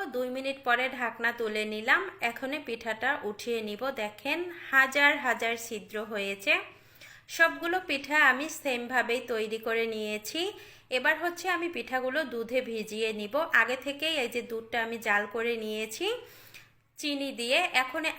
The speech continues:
আবারও আমি ভালোভাবে ফুটিয়ে নিয়েছি। গরম দুধের মধ্যে এই পিঠাগুলো এবার দিয়ে দিব। একেবারে সহজভাবেই আপনারা এই পিঠাটা তৈরি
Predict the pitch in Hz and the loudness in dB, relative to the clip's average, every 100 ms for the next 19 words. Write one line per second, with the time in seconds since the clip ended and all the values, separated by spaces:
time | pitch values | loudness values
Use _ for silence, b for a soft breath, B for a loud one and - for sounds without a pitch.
0 | 220 220 247 254 320 262 262 262 240 220 | 4 6 6 6 6 4 4 0 0 0
1 | 226 226 254 254 226 - 226 220 208 208 | 2 2 2 0 -4 -2 0 0 -2 -4
2 | 208 - 302 - 233 262 320 311 240 226 | -4 -4 -4 4 6 6 2 -2 -4 -2
3 | 262 262 262 220 208 - - 320 415 B | 0 0 0 -2 -4 -6 0 2 2 B
4 | B B B 247 240 240 226 226 254 233 | B B B -2 0 -2 -6 2 2 2
5 | 233 311 330 208 214 196 214 214 202 202 | 0 2 2 4 2 2 -2 -2 -2 -4
6 | 202 302 349 269 277 - 320 320 339 339 | 0 2 4 2 2 0 2 4 4 2
7 | 269 247 247 302 262 - 262 247 285 285 | 0 0 2 0 -2 0 2 4 2 4
8 | 233 - 226 233 285 359 B B B B | 0 0 0 4 4 2 B B B B
9 | 247 240 247 233 254 247 285 285 254 233 | -2 -2 -2 -4 -2 0 0 2 0 0
10 | 233 | -2